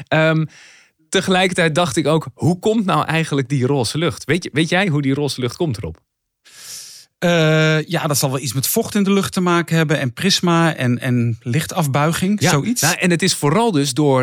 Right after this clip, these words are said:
Speaker 1: eh, do-, door vuildeeltjes. En toen dacht ik, oh, maar dat is, dat is weer een soort tweede laag verwondering. Dat het eigenlijk dus komt door, eh,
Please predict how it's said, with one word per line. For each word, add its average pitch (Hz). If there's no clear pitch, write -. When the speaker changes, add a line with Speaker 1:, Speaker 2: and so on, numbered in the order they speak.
Speaker 1:
eh, 110
do-, 117
door 101
vuildeeltjes. 113
En 170
toen 170
dacht 170
ik, 175
oh, 175
maar 135
dat 165
is, 175
dat 170
is 156
weer 151
een 147
soort 160
tweede 226
laag 120
verwondering. 127
Dat 170
het 165
eigenlijk 180
dus 135
komt 139
door, 131
eh, 117